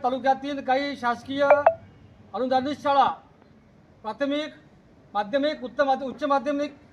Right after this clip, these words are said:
शाळेत ॲडमिशन घेणाऱ्या विद्यार्थ्यांकडून एक हजार ते वीस हजारापर्यंत फी वसूल करण्याचा त्यांनी प्लॅन आखलेला आहे. कुठलाही विद्यार्थी ॲडमिशनला गेला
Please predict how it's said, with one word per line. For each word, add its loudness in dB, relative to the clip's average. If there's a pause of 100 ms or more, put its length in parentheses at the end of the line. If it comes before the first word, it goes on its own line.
(260)
शाळेत 0
ॲडमिशन 0
घेणाऱ्या 0
विद्यार्थ्यांकडून 0 (760)
एक 0
हजार 2
ते -8
वीस -6
हजारापर्यंत 2 (140)
फी -4
वसूल -4
करण्याचा 0 (1500)
त्यांनी -2
प्लॅन 4
आखलेला 2
आहे. 4 (1120)
कुठलाही 0
विद्यार्थी 2
ॲडमिशनला 0
गेला 4